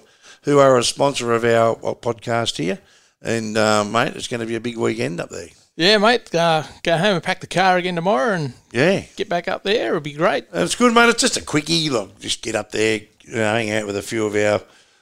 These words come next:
Speaker 1: you know, like-minded travellers and four-wheel drivers. We've got a bit of a show on.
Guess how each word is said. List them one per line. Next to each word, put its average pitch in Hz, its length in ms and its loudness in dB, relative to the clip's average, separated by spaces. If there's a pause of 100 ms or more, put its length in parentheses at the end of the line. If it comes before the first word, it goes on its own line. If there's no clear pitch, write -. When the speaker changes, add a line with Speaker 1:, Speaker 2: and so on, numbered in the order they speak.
(100)
Speaker 1:
you 107 140 -10
know, 110 160 2
like-minded 110 680 0
travellers 120 480 0
and 107 140 -8
four-wheel 117 360 -2
drivers. 123 480 4
We've 120 80 -10
got 117 80 0
a 117 40 -4
bit 127 120 -2
of 113 60 -6
a - 40 -4
show 139 420 2
on. 143 220 0